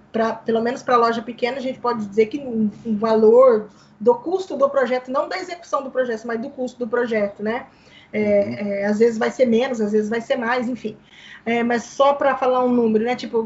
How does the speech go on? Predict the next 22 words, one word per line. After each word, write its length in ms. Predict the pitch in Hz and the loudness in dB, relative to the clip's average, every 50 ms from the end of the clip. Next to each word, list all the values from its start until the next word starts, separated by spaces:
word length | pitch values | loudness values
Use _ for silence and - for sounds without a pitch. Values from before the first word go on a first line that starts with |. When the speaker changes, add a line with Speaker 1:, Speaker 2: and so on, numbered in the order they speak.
| 220 - | -4 -6
Speaker 1:
eu 40 | - | -2
deixo 300 | 226 254 302 330 311 311 | 0 0 0 0 -2 -6
de 100 | 285 294 | -8 -4
pagar, 580 | - - 269 254 247 247 247 247 233 226 220 | 0 0 0 2 4 4 4 4 2 0 0
eu 80 | 233 233 | -6 -6
posso 320 | - - 269 277 - - | -2 -2 -2 -2 -2 0
deixar 340 | 240 262 262 - - 311 320 | 2 2 2 2 0 -2 -2
de 60 | - | 0
pagar 240 | - 311 277 254 254 254 | -2 -2 -2 0 0 -2
esses 160 | 247 - - | -2 -4 -10
cinco 220 | - 254 220 - | -12 -12 -10 -8
mil 160 | 233 226 226 | -4 -2 -2
aqui 140 | 240 - 302 | -2 -2 -4
e 40 | 294 | -10
chamar 380 | - - 359 320 285 294 302 302 | -6 -4 -4 0 2 2 2 2
um 60 | 302 | 0
cara 280 | - 294 285 285 262 | -2 0 0 2 0
que 320 | 262 - - 320 330 330 339 | -2 -4 -6 -4 -2 0 0
é 280 | 320 339 381 415 440 415 | 0 0 0 0 -2 -2
especialista 960 | 330 285 - - - - 233 226 - - 226 214 220 214 220 214 - - - | -2 -4 -6 -6 -6 -6 -6 -6 -4 -2 -2 0 0 0 -4 -6 -8 -10 -8
em 80 | 226 214 | -6 -4
varejo 880 | 196 196 190 190 190 202 214 226 262 302 311 226 214 - 208 208 202 | -4 -4 -4 -4 0 2 2 2 2 0 -4 -6 -10 -8 -8 -8 -8